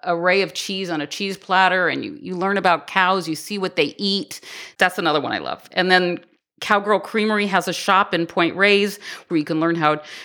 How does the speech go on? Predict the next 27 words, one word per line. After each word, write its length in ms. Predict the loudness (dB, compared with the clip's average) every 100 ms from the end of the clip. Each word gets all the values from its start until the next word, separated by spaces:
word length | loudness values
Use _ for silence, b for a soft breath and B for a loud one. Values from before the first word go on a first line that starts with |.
| B B
cheese 300 | -6 -4 -2
is 120 | 0 2
actually 360 | 0 0 -2
made, 640 | 0 2 4 2 0 -4 -8
watch 380 | 0 2 2 0
the 80 | -8
cheese 340 | -6 -6 -4
making 300 | -4 -4 -6
through 140 | -6
the 80 | -8
window, 840 | -4 -2 0 2 4 4 2 -2 -8 _
and 160 | 2 2
you 60 |
get 120 | 0
to 80 | -4
taste, 280 | -2 -2 -2
of 80 | -10
course, 260 | -6 -8
all 180 | -4 -4
their 140 | -2 -6
cheeses, 460 | -8 -10 -8 -6
and 100 | -6
you 60 | -6
can 140 | -8
purchase 440 | -4 -6 -4 -6 -6
cheeses 420 | -6 -4 -6 -6
there. 420 | -2 0 -2 -6